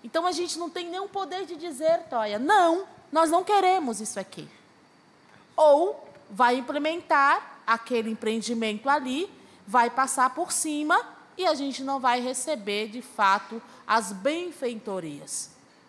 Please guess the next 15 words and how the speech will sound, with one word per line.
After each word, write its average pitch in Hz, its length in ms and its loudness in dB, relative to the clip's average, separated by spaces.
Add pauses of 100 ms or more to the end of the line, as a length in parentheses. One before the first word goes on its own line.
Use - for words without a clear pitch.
Porque 208 180 -8
as 247 180 -2
benfeitorias 226 760 -4
não 214 120 -8
são 233 200 -8
pra 165 220 -6
nós. 147 420 -12 (840)
Não 220 160 2
está 254 340 4
no 269 120 -2
contrato 233 680 2
as 185 140 -4
benfeitorias 185 760 -6
para 156 260 -6
nós. 151 420 -10